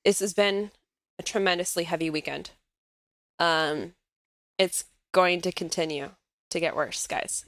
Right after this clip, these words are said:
It's not gonna get better. It's gonna get worse before it gets better. Um, in recent news, um, there are people, physicians and lawyers, um, people who are working in the government, people who are working in nonprofits who are now suing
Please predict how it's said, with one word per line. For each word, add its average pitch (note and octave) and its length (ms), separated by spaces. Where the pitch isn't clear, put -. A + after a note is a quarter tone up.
It's - 120
not F3+ 220
gonna E3+ 120
get - 140
better. - 260
It's - 140
gonna E3+ 200
get E3 160
worse D3 240
before - 220
it D3 80
gets E3+ 160
better. D3+ 300
Um, F3+ 340
in G#3+ 200
recent A3 400
news, G3 640
um, E3+ 460
there G3 140
are F#3+ 120
people, G3+ 580
physicians G3+ 960
and F3+ 160
lawyers, F#3 680
um, F3+ 420
people G#3 260
who G3 100
are F3+ 140
working F3+ 540
in F3+ 120
the F3 80
government, F3+ 440
people F3 240
who F3 40
are E3+ 60
working E3+ 240
in E3+ 80
nonprofits E3+ 540
who F3 80
are D#3+ 40
now E3 100
suing G#3 640